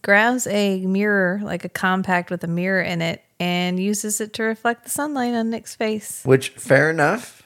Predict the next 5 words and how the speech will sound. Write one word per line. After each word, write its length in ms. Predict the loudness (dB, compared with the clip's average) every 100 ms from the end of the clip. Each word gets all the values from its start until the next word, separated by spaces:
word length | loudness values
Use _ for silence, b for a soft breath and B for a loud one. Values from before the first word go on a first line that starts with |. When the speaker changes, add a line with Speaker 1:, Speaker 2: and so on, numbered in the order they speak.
| _ _ _ _ _ _ _ _ _ _ _ _ _ _
Speaker 2:
He 260 | -2 0 2
didn't, 420 | 0 -2 -4 -6
nobody 500 | 4 6 6 4 2
told 320 | 2 2 4
her. 320 | 2 2 0